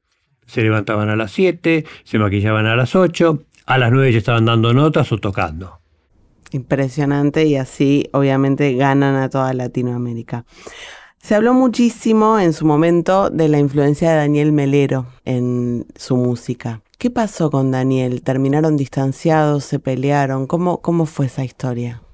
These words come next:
Speaker 1: La historia es que Daniel estaba ahí desde el principio. Daniel era uno de los tantos inquietos que estaba buscando qué hacer. Él tenía un grupo llamado David Vincent con Ulises Butrón.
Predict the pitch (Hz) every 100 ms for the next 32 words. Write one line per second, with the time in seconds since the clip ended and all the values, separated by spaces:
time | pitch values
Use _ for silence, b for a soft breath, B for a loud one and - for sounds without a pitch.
0 | _ _ - 156 170 - 294 254 - 147
1 | 147 151 233 226 123 143 123 127 135 104
2 | 104 95 95 95 - 135 90 78 - -
3 | _ _ _ _ _ _ - 110 117 143
4 | 175 196 160 120 120 120 113 110 120 127
5 | 107 101 95 95 - 139 151 143 120 107
6 | 98 - 104 101 95 147 131 113 92 120
7 | 104 98 - 113 110 104 104 90 175 180
8 | 175 165 B B - 104 107 110 107 101
9 | 101 113 98 107 95 95 90 85 b b
10 | b - 104 104 110 110 101 92 92 120
11 | 117 101 127 180 170 131 117 - 90 90
12 | 104 95 95 104 110 175 175 175 170